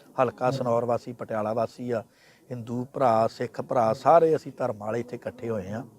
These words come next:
ਇੱਥੇ ਛੋਲੇ ਪੂਰੀਆਂ ਦਾ ਲੰਗਰ ਵੀ ਲਾਇਆ, ਸਾਰਾ ਜੋ ਸਾਡੇ ਕੋਲ ਬ੍ਰੈਡ ਪਕੌੜਾ, ਹਰ ਇੱਕ ਜੋ ਸਾਡੇ ਕੋਲ ਸਰਦਾ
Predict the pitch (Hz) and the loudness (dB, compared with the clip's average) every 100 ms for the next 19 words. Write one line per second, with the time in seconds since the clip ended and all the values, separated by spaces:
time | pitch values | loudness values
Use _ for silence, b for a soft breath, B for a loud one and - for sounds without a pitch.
0 | b b b b _ 127 - 117 - 110 | b b b b _ -14 -8 -8 -6 -6
1 | 113 113 120 113 113 110 110 110 123 120 | -4 -6 -6 -6 -4 -6 -6 -6 -6 -6
2 | 113 113 120 - 143 151 127 113 120 117 | -4 0 0 2 4 4 4 0 -6 -8
3 | 113 113 123 117 131 135 123 117 117 120 | -8 -8 -10 -2 0 0 -4 -4 0 6
4 | 139 156 147 127 127 127 120 123 120 113 | 8 6 2 0 0 0 -2 -4 -2 -2
5 | 123 139 | 4 4